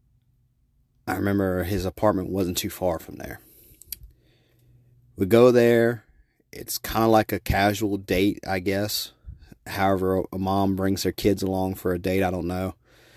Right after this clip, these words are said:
My mom was a single mom at the time, and she had me in tow, so her options were limited already on who she could date. And I remember being at that apartment.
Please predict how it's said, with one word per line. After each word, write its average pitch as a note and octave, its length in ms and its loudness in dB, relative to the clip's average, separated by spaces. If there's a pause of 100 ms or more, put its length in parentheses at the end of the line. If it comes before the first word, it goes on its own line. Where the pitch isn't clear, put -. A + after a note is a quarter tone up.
(260)
My G2+ 80 -2
mom G#2 220 4
was G2 100 -2
a F#2 60 -4
single G2+ 260 0
mom G2 320 2
at F2+ 60 -6
the - 80 -10
time, F#2 360 -4
and F2 200 -8
she G2+ 140 -2
had F#2+ 200 0
me G2 220 2
in F2+ 100 -4
tow, F2+ 340 2
so D#2+ 360 -4
her G2+ 240 0
options F#2+ 500 0
were E2+ 340 -6
limited G2 520 -2
already F#2 480 0
on E2 80 -6
who F2 160 -8
she - 160 -8
could - 180 -12
date. F2 340 -4 (1700)
And G2 580 0 (220)
I - 1200 -16
remember C3 220 0
being A2+ 300 4
at - 240 0
that F#2+ 160 2
apartment. F#2 580 -4